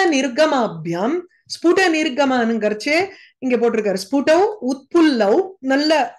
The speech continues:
அ, அ, மலர்ந்து இருக்கக்கூடிய, அதாவது பெருசா, அ, அந்த மூக்கு வந்து, இப்ப இந்த, இந்த சனத்குமாரர்கள் பார்த்து டிஸ்கிரைப் பண்றதுன்னு எடுத்துக்கணும். அப்போ இவர்கள்லாம் அஞ்சு வயசுக்கார மாதிரி இருந்துட்டு,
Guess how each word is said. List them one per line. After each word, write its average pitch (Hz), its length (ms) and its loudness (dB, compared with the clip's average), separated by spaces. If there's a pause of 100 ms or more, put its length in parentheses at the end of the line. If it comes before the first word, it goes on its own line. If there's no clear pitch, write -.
(120)
அ, 220 340 2 (320)
அ, 208 200 2 (140)
மலர்ந்து 311 880 2
இருக்கக்கூடிய, 254 600 0
அதாவது 285 580 2
பெருசா, 294 400 -2
அ, 339 260 2
அந்த 226 340 0
மூக்கு 339 380 2
வந்து, 220 300 -4 (420)
இப்ப 220 280 -2
இந்த, 214 640 -4
இந்த 185 320 -10
சனத்குமாரர்கள் 240 1160 -2
பார்த்து 285 420 0
டிஸ்கிரைப் 247 480 -4 (100)
பண்றதுன்னு 185 480 -4
எடுத்துக்கணும். - 640 -16 (440)
அப்போ 214 320 -2
இவர்கள்லாம் 311 1080 0
அஞ்சு 277 360 -2
வயசுக்கார 254 580 0
மாதிரி 240 420 -4
இருந்துட்டு, 208 580 -4